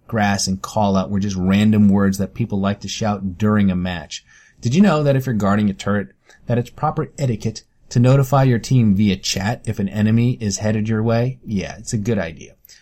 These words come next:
Uh, instructions would be levied left and right, and as our starship was getting blown to bits, I'd hide behind columns in the middle, popping up like a prairie dog to do worthless pew-pew. Well, those days are long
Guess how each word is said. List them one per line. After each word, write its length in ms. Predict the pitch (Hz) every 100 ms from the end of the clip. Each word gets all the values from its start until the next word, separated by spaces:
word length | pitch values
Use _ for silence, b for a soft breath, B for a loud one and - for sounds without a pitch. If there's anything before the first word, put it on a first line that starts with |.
| B B
Uh, 120 | 127
instructions 580 | 143 131 156 160 165 139
would 160 | 131 123
be 120 | 123
levied 340 | 117 117 113
left 240 | 107 127 143
and 140 | 113
right, 320 | 95 92 95
and 160 | 110 104
as 160 | 104 104
our 100 | 98
starship 480 | - 120 127 123
was 120 | 113 95
getting 240 | 107 98
blown 360 | 92 101 117 127
to 120 | 123
bits, 260 | 113 104
I'd 120 | 104 101
hide 200 | 120 120
behind 320 | 117 113 113
columns 540 | - 113 110 110 101
in 60 | 104
the 60 |
middle, 280 | 104 107 92 B B -
popping 360 | 131 123 127
up 120 | 110
like 120 | 107 98
a 60 |
prairie 540 | 92 - - 127 117 101
dog 260 | 90 90
to 60 | 92
do 160 | 95
worthless 480 | 95 101 117 - 104
pew-pew. 640 | - - 98 98 - 85 90 _ _ _ _ _
Well, 140 | 113 113
those 300 | 135 165 147
days 460 | 139 131 127 127 - -
are 220 | 101 92
long 640 | 90 90 95 95 98 95